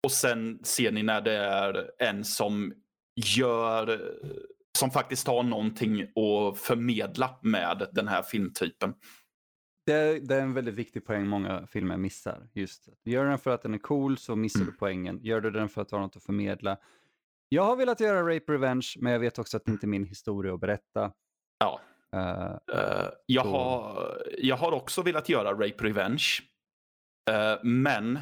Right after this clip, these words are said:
Speaker 1: jag har valt att inte göra det för att jag på sistone har konstaterat att, alltså, grejen är den att den skulle vara, den skulle förmodligen bli som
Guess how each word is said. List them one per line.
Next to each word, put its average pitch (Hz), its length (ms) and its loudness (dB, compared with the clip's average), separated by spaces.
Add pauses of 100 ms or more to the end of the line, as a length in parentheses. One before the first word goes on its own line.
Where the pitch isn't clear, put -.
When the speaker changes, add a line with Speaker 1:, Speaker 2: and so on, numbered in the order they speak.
(140)
Speaker 1:
jag 117 120 2
har 120 280 0
valt 110 320 0
att 110 120 -4
inte 113 220 0
göra 127 280 2
det 110 120 0
för 120 140 2
att 110 140 -2
jag 110 120 -2
på 117 80 -2
sistone 127 460 0
har 123 80 0
konstaterat 117 880 0
att, - 380 -2 (880)
alltså, 131 360 2
grejen 131 560 2
är 135 40 2
den 113 160 2
att 117 140 0
den 120 140 2
skulle 131 400 2
vara, 120 460 0 (100)
den 127 180 0
skulle 123 280 -2
förmodligen 110 480 2
bli 131 320 0
som 113 340 0